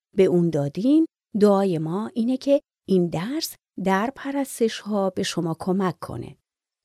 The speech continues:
دوستان، تا برنامه بعدی ما، خود خداوند ما، عیسی مسیح و خدا پدر آسمانی ما که ما رو دوست داره و فیضش بیش از حد نیاز ماست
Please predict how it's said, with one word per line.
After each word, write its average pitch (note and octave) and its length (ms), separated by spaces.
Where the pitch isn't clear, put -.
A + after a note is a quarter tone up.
دوستان، A3 440
تا A#3+ 180
برنامه F3 600
بعدی E3 520
ما، D4+ 320
خود D4 320
خداوند G3 680
ما، B3+ 320
عیسی G3+ 580
مسیح B3+ 580
و G#3+ 140
خدا F3+ 600
پدر F3+ 360
آسمانی D#3+ 760
ما C#4 220
که B3 120
ما C4 260
رو A#3 160
دوست E3 380
داره D#3 440
و G#3 180
فیضش A#3+ 680
بیش F3+ 360
از F3 220
حد C#4 380
نیاز E3+ 500
ماست G3+ 520